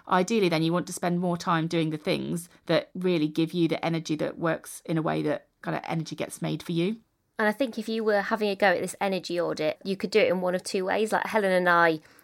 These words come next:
Speaker 2: we just took the last week. So we did it really short term. Last week, what were the three examples of things that gave us energy? I think another way that you could look at it would be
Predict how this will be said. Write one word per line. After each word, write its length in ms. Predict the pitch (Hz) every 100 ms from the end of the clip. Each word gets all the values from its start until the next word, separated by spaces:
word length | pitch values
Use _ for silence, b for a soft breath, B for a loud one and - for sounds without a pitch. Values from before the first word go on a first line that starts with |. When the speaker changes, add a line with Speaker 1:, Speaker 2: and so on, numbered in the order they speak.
| -
Speaker 2:
we 160 | 214 180
just 180 | 175
took 320 | - 202 - -
the 80 |
last 240 | 185 175 -
week. 380 | 170 - - - _
So 120 | - 185
we 100 | 185 -
did 140 | 180
it 80 | 110
really 300 | 240 247 208
short 260 | - 190 -
term. 360 | 180 170 165 B B -
Last 260 | 233 202 -
week, 460 | 170 160 - - _
what 140 | 190 175
were 80 | 180
the 100 | 180
three 260 | - 180
examples 420 | 156 160 170 190
of 80 | 180
things 240 | 180 170 -
that 160 | 175 -
gave 200 | 165 165
us 100 | 170
energy? 480 | 165 165 170 180 190 B B B -
I 60 | 190
think 220 | 214 202
another 360 | 208 226 240 202
way 200 | 185 170
that 80 |
you 100 | -
could 160 | 175 190
look 240 | 180 180
at 180 | 170 -
it 140 | 185 -
would 160 | 180 170
be 340 | 180 175 175